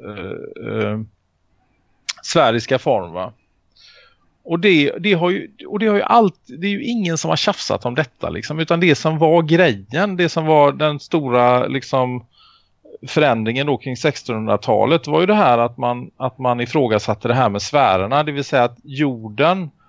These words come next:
var inte en sfär som stod helt still och att stjärnor så-, rörde sig runt alltihop, va? Utan det var jorden själv som rörde sig runt sin egen axel.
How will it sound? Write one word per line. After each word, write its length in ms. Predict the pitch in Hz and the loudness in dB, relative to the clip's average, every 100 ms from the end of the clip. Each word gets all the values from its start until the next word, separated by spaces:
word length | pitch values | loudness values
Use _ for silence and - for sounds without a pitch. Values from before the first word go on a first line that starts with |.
| _ _ _ _ _ _ _ _ _ | _ _ _ _ _ _ _ _ _
var 460 | 123 139 135 127 131 | -4 2 4 4 2
inte 380 | 160 123 - 113 | -4 -6 -4 -4
en 120 | 120 | -4
sfär 640 | - - 123 131 151 120 113 | -8 0 4 4 4 2 -4
som 260 | - 123 | -14 -14
stod 420 | 123 - 127 117 | -12 -8 -8 -10
helt 460 | 117 - 123 107 107 | -12 -6 -4 -4 -6
still 540 | - - 214 143 98 92 | -12 -4 -2 0 -4 -4
och 200 | 120 120 | -2 -2
att 100 | - | -2
stjärnor 480 | - 180 113 113 | -2 0 0 -2
så-, 120 | 151 202 185 127 165 | -2 -2 -4 -6 -2
rörde 260 | 196 117 | 0 0
sig 160 | 113 120 | -2 -4
runt 240 | 120 98 | -6 -2
alltihop, 440 | 110 98 110 107 - - | 0 0 -4 -10 -12 -14
va? 220 | - - - _ _ - | -12 -12 -16 _ _ -6
Utan 380 | 127 120 113 113 | -4 2 2 2
det 100 | 117 | 2
var 500 | 135 123 107 - - | 4 6 4 2 -4
jorden 720 | 156 135 143 104 101 113 117 | -2 2 2 2 0 0 0
själv 500 | - - 233 147 90 - _ _ _ _ _ | -4 2 4 4 0 -10 _ _ _ _ _
som 220 | - 131 | -6 0
rörde 260 | 156 135 107 | 4 4 2
sig 160 | 113 | -2
runt 200 | 135 117 | -2 -2
sin 140 | - 120 | -4 -2
egen 280 | 151 104 131 | 0 0 -2
axel. 600 | - - - 165 196 | -4 -8 -2 0 0